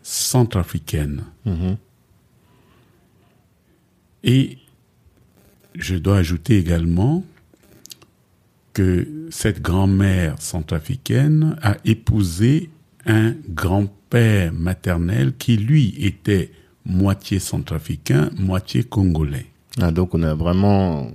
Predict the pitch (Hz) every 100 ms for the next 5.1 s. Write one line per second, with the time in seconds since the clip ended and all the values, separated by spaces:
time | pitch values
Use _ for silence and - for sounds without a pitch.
0 | - - - 107 92 104 92 92 98 90
1 | 82 82 101 101 90 92 107 98 90 85
2 | 85 - 98 98 - 104 95 - 92 -
3 | _ - 92 101 127 - - _ 208 185
4 | - - - _ _ 123 120 98 80 120